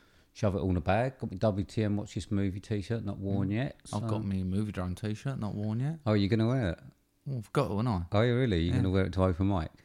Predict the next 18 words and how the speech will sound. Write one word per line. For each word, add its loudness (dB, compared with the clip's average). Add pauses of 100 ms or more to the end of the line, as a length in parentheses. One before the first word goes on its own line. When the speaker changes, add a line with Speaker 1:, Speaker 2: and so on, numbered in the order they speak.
(640)
Speaker 2:
If -2
Speaker 1:
And -2
Speaker 2:
you -2
like. -2
Speaker 1:
throw 4
some 0 (100)
<laughs> 2
Speaker 2:
Yeah, 6
I've 4
got 0
some 0
new 2
jokes -2
for -4
everyone. -6
Speaker 1:
Oh, 4 (100)
<laughs> -18
yeah. 2